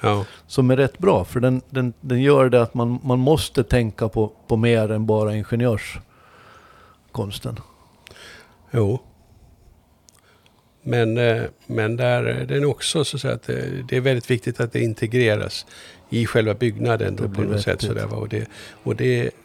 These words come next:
Speaker 1: som jag sa tidigare, det där är nog lite, det är lite problem med de där beställningsverken, så att säga. Jag har gjort en, en,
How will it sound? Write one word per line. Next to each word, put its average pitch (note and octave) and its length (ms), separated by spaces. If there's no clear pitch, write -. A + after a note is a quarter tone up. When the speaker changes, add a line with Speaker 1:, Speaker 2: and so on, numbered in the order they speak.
Speaker 1:
som A#2 120
jag A2 120
sa A2+ 180
tidigare, A2 480
det A#2 120
där B2 180
är D3+ 60
nog C#3+ 140
lite, C3 340
det C3+ 80
är C#3+ 40
lite D3 200
problem C#3+ 540
med B2+ 180
de A#2 140
där G2 140
beställningsverken, F2+ 1080
så - 120
att - 60
säga. A2+ 180
Jag C3+ 100
har C#3+ 60
gjort D3 260
en, D#3 280
en, C3 300